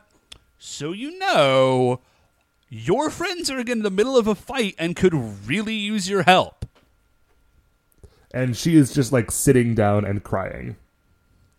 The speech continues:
Speaker 1: Yeah, she can't handle it. She just says, "I need to be left alone. Like, I can't,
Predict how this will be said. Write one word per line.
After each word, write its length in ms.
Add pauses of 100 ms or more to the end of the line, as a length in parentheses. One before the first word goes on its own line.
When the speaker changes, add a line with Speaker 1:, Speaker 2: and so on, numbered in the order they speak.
(340)
Speaker 1:
Yeah, 240
she 160
can't 200
handle 280
it. 120
She 140
just 220
says, 340
"I 160
need 180
to 60
be 80
left 220
alone. 400
Like, 180
I 80
can't, 320